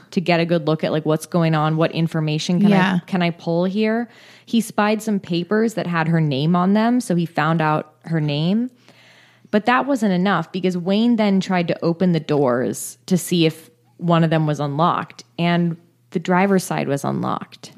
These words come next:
Speaker 2: Ugh.
Speaker 1: I'm sure Elizabeth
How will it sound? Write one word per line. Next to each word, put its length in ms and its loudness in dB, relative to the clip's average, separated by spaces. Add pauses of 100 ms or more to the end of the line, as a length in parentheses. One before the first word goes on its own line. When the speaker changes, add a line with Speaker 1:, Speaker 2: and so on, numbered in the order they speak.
Speaker 2:
Ugh. 180 2 (920)
Speaker 1:
I'm 200 4
sure 720 -2
Elizabeth 520 0